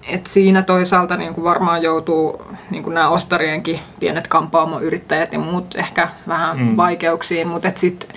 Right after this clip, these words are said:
Speaker 1: yksi niinku iso omistaja ja ehkä jossain tapauksessa vuokralainen, mut oon ymmärtänyt, että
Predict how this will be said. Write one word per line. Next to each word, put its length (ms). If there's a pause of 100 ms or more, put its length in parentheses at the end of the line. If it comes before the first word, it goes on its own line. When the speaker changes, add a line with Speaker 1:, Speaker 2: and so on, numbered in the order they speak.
(260)
Speaker 1:
yksi 440 (160)
niinku 340 (380)
iso 340
omistaja 500
ja 220 (320)
ehkä 200
jossain 260
tapauksessa 360
vuokralainen, 500
mut 100
oon 140
ymmärtänyt, 380
että 120